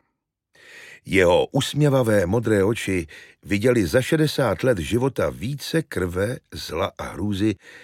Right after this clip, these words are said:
než si bylo možno představit. A v jeho pracovním rejstříku nebyl ani jeden případ,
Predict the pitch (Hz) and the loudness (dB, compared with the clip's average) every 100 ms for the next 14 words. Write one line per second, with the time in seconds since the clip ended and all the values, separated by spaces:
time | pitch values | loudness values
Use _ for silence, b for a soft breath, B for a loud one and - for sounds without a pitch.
0 | B B B - 92 123 - 98 98 71 | B B B -4 -2 0 0 0 0 0
1 | 87 78 90 - 73 - - - - - | -4 -4 -8 -8 -10 -10 -12 -10 -12 -12
2 | - _ - - _ _ _ _ _ B | -16 _ -20 -20 _ _ _ _ _ B
3 | B B _ 80 76 90 95 85 92 107 | B B _ -2 0 0 0 -2 -2 -2
4 | 143 127 117 87 76 90 - - 120 - | -4 -4 -4 -2 0 0 -2 -6 -6 -4
5 | 131 117 107 107 - 95 90 80 76 73 | -2 0 2 0 0 -2 -2 -2 -2 -2
6 | 85 120 143 - 90 87 98 | -2 -2 -4 -6 -6 -4 -4